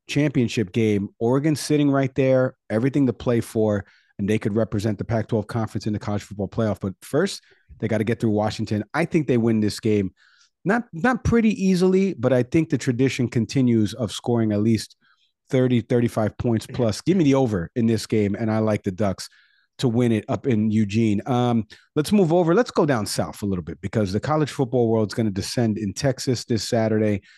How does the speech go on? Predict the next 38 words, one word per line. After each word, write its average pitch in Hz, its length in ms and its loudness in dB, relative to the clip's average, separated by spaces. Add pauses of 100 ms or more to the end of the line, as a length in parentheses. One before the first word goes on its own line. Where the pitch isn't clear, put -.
(220)
You've 117 220 2
been 117 160 2
on 107 300 0
Texas - 640 -2
and 104 220 0
the, 92 180 -2
and 98 100 -8
the 95 60 -4
Longhorns 110 720 -2
all 113 200 0
season 104 440 -2
long, 127 260 0
as 95 160 -2
has 92 180 -6
Tracer, 135 540 -2 (360)
and 104 140 0
they 127 140 2
take 135 300 0
on 107 320 -2 (360)
the, 104 320 -2
the 104 260 0
third 151 380 0
ranked, 104 400 -4 (100)
uh, 104 220 -2
excuse 165 280 0
me, 113 60 0
the 95 60 -6
fourth 180 300 -2
ranked 90 340 -6
and 104 220 0
nine 135 240 2
and 107 120 2
oh 101 140 0
T 143 260 -2
C 127 180 -4
U 113 240 2
Horned 117 280 -2
Frogs. 110 480 -2